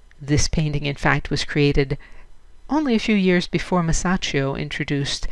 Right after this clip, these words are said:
mathematically calculated linear perspective in his painting The Tribute Money, which was done in the mid-fourteen twenties.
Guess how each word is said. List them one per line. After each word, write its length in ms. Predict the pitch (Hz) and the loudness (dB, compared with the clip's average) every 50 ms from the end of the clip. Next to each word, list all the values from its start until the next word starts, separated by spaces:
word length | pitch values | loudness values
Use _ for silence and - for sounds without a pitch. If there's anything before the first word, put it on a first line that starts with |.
| - - - - | -4 -10 -10 -4
mathematically 720 | 151 143 143 - - 151 139 139 139 147 - - 139 143 | 0 2 2 2 2 2 0 0 0 0 -2 -4 -6 0
calculated 760 | - - 139 135 - - 147 139 139 135 135 143 147 135 139 | 0 0 0 0 -2 -2 -2 0 0 0 2 2 0 -2 -2
linear 360 | 147 156 165 175 151 135 143 | -2 -2 -2 0 0 -2 -4
perspective 720 | - - 147 - - - 147 143 - - - 143 143 - - - - - - - | -4 -6 -6 -6 -4 -4 -2 -2 -2 -2 -2 -4 -4 -4 -6 -12 -12 -14 -16 -10
in 140 | - 151 131 | -8 -6 -4
his 180 | 127 143 - - | -2 -4 -2 -2
painting 400 | - 156 147 143 - 156 156 139 | -2 -2 -2 -2 -2 -6 -6 -6
The 80 | 170 | -8
Tribute 380 | - - - 330 - 190 147 - | -4 -2 -2 0 2 0 -2 0
Money, 340 | 147 135 123 127 - - - - - - - - - - - - | -2 -6 -4 -4 -8 -8 -10 -12 -14 -16 -20 -20 -20 -20 -12 -10
which 180 | 139 139 - - | -8 -6 -4 -4
was 140 | 135 - | -4 -2
done 180 | - - 143 135 | -2 -2 -2 -2
in 120 | 135 135 | -2 -4
the 40 | 135 | -4
mid-fourteen 640 | 135 143 143 - - - - - - - - 139 143 | -4 -4 -4 -4 -6 -6 -8 -6 -4 -4 -6 -4 -4
twenties. 520 | - - 139 131 - - 131 - - - | -4 -4 -4 -4 -4 -6 -6 -2 -2 -2